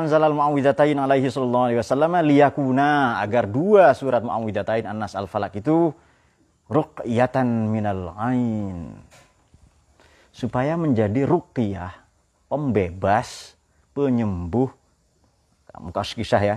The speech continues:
salah satunya itu. Minal ain, dari penyakit metafisis. Jadi salah satu, maknanya begini, ular melumpuhkan korbannya dengan pa-, tatapan matanya.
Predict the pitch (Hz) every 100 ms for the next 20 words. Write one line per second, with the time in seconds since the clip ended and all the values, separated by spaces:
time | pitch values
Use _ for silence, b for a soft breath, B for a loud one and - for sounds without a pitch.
0 | 120 85 85 87 92 80 82 120 - b
1 | b b b b b b b b b _
2 | 147 160 147 147 190 151 113 147 156 151
3 | 135 175 143 135 117 117 107 - 139 160
4 | 190 180 160 151 170 175 208 160 110 110
5 | 95 - 190 226 117 127 170 160 156 151
6 | 151 135 147 131 127 95 110 131 143 110
7 | 113 107 - 113 - 107 107 104 98 90
8 | 104 98 87 71